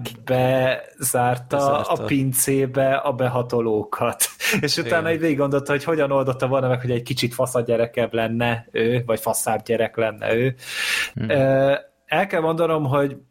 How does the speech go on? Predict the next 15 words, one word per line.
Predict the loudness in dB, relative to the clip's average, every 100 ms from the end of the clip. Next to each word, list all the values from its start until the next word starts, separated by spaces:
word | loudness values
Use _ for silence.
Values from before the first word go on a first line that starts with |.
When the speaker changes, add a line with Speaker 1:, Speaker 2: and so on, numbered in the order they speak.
| _ _ _ _ _ _
Speaker 1:
most | -10 -2
végignézek | 0 0 0 0 0 -2 -2
a, | 0 2 2 0 0
a | 0
listánkon, | 0 -2 -4 -4 -2 -2
nekem | 0 -2 -2
ez | 0 0
a |
film | -2 -4 -4
tetszett | -6 -4 -6 -4
az | -2
egész | -2 -2 -2 -2
adásban | 0 0 0 0
a | 0
legjobban. | 0 -2 -4 -2 -2 -4